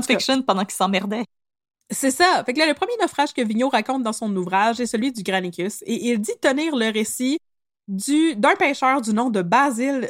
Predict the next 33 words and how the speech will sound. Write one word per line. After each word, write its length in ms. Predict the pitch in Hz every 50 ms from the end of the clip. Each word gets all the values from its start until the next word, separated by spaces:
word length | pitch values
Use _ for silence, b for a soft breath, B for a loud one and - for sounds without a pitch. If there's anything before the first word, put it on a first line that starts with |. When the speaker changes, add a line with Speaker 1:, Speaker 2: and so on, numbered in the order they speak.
| -
Speaker 2:
Giasson 760 | 190 190 202 208 233 285 294 269 254 - - - 202 202 254 - -
qui 140 | - 233 202
a 80 | 202
dit 180 | 202 190 220 294
avoir 180 | 311 269 214 202
découvert 380 | 196 240 - - 226 247 262 254
le 100 | 220 180
massacre 380 | 180 196 220 240 - 269 240 220
d'Anticosti 560 | 220 214 - - - - 196 - - - 262
avec 240 | 233 180 165 175 -
ses 300 | - 185 170 160 156 170
hommes. 260 | 165 190 247 349 330 262 - - _ _ _ _ _ _ -
Il, 440 | 214 247 262 269 269 262 254 226 -
Basile 460 | - 196 233 262 277 269 311 370 359 294
Giasson 640 | 262 254 247 226 220 220 - 233 226 247 262 269 240 196
rapporte 460 | 208 220 220 220 - 247 254 - - -
une 120 | 240 226
version 360 | 208 220 220 - - 262 254
très 160 | 254 - 311
similaire 360 | 294 - - 220 202 214 226 226
à 40 | 233
ce 80 | 233
que 80 | - 202
je 60 | 185 196
vous 100 | 185 196
ai 40 |
raconté 380 | 190 190 190 - 190 - - 247
tantôt 280 | - 175 170 - 247 240
à 80 | 196
quelques 300 | 180 - 233 240 - 202
détails 420 | 175 165 165 170 - 214 208 208 202
près. 360 | - - - - 113 - - - _ _ _ _ _ _ _ _ _ _ _ _ _ _ _ _ _ _ _ _ _ _ _ -
Là, 300 | - 214 233 254 294 302